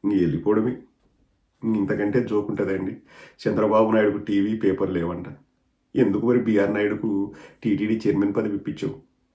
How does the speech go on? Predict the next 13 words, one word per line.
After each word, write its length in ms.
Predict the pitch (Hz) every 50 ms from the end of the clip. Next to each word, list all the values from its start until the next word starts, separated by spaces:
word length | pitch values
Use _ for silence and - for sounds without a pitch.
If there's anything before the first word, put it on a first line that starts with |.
| _ _ _ _ _ _
చెప్పొచ్చు 420 | - 151 - - 117 - - 127 117
కదా, 260 | 107 - - - - - _ -
బాబు 220 | 101 113 117 131
గారు, 300 | 143 135 127 - - - - _ -
మీరు 200 | - - - 92
చెప్పొచ్చు 380 | - - 117 113 - 151 139
కదండి. 400 | 101 92 85 80 85 90 101 104 - _ _ _ _ _ _ _ _ _ _ _ _ _ _ _ _ _ -
ఈనాడు 380 | 107 110 117 127 131 127 117 107
ఎవరిది? 600 | 95 87 87 85 80 85 95 104 113 - - - - - - - - - - _ _ -
ఆంధ్రజ్యోతి 540 | 87 95 101 110 127 120 135 127 104 101 95
ఎవరిది? 540 | 92 87 85 87 87 92 95 110 113 - - _ _ _ _ _ _ _ _ _ _
ఏబిఎన్ 520 | 110 110 110 113 127 131 151 147 135 110 104
ఎవరిది? 540 | 90 87 87 82 80 87 95 104 - -